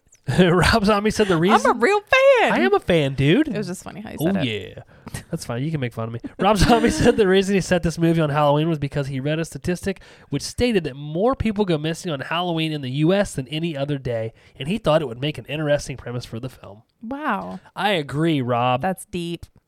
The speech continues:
Speaker 1: He called it his most brutal film to date.
Speaker 2: Really?
Speaker 1: You don't think so? What would you say is more brutal?
Speaker 2: Ah. I don't know. I think House of Thousand Corpses is pretty brutal.
Speaker 1: Mm, that's true.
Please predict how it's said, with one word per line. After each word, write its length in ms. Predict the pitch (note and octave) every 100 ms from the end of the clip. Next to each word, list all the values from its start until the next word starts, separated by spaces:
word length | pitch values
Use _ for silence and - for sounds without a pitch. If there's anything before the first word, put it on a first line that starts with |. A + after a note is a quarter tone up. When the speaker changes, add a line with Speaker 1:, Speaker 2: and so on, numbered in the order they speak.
| -
Speaker 1:
He 100 | F#3
called 280 | - G3 G#3
it 40 |
his 120 | F3+
most 260 | F3+ D#3+ B2+
brutal 400 | A#2+ C#3 D#3+ D#3+
film 360 | - C#3 C3 C3
to 120 | C3+
date. 320 | A#2 A2 - - _ _ _ _ _ _ _
Speaker 2:
Really? 560 | G3+ F#3 A#3+ E3 D#3+ - _
Speaker 1:
You 120 | - D#3+
don't 80 |
think 160 | E3+ G#3
so? 240 | D#4+ D#4+ - _ _ _ -
What 140 | F#3
would 120 | F3+
you 60 | F3
say 160 | F#3
is 80 | F#3
more 140 | F#3 F3+
brutal? 300 | F#3 A3+ C3+
Speaker 2:
Ah. 0 |
I 1300 | A#2 A3 _ _ _ _ _ _ _ _ _ _ -
don't 40 | B3
know. 80 |
I 60 | A3+
think 180 | D#4+ C#4
House 180 | A3 G3+
of 80 | F#3
Thousand 300 | F3+ F#3+ E3+
Corpses 400 | F3+ F#3 A3 F#3+
is 140 | F3
pretty 240 | F3 D#3
brutal. 540 | D3+ C#3+ C#3 C#3 D#3+ G3+ -
Speaker 1:
Mm, 600 | C3 C3 B2 B2 A#2+ A#2+ - _ _ _ _ _ -
that's 220 | G3+ -
true. 300 | - B2+